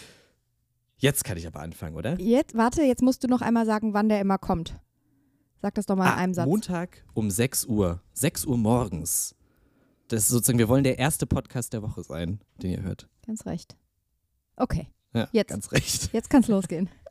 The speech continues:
Speaker 2: Let's
Speaker 1: Jetzt
Speaker 2: go.
Speaker 1: aber. Ah, ich bin nämlich heiß.
Speaker 2: Ja.
Speaker 1: Ich bin heiß.
Speaker 2: Und ich bin ganz
Speaker 1: Also.
Speaker 2: gespannt, weil ich finde, ich bin in einer Premium-Position, weil du bist ja dran, mir heute was zu erzählen. Und eigentlich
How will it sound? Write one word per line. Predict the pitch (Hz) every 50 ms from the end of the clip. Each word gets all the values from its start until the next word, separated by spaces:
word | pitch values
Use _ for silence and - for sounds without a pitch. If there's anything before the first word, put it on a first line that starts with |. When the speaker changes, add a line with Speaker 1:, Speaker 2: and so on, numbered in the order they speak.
| _
Speaker 2:
Let's | - 196 226 - - -
Speaker 1:
Jetzt | 214 214 196
Speaker 2:
go. | 175
Speaker 1:
aber. | 117 104 101 98 - - _ - - - - -
Ah, | - 113 131
ich | 135 -
bin | - 143
nämlich | 147 143 139 - - -
heiß. | 175 160 117 - - -
Speaker 2:
Ja. | - 190 - -
Speaker 1:
Ich | - 110 98 110 - -
bin | - -
heiß. | - 226 196 - 202
Speaker 2:
Und | 226 - -
ich | 262 - -
bin | 370 339 311
ganz | 277 277 262
Speaker 1:
Also. | - - 95
Speaker 2:
gespannt, | 101 - 185 180 190 196 -
weil | 208 202 - -
ich | - 226 - -
finde, | - 311 320 330 285
ich | 269 - -
bin | - 240
in | - - -
einer | 208 220 214 214
Premium-Position, | - - - 247 262 294 302 262 233 226 - - 220 202 220 208 - - 202 196 214 226
weil | 226 208
du | 214
bist | 208 240 - -
ja | 220 202
dran, | 196 - 202 208 220
mir | 208 196
heute | 202 202 208 190
was | 202 196 -
zu | - 202
erzählen. | 190 - - - 233 226 208 220 262 - - - - -
Und | - 214 208 -
eigentlich | 196 214 254 262 269 269 -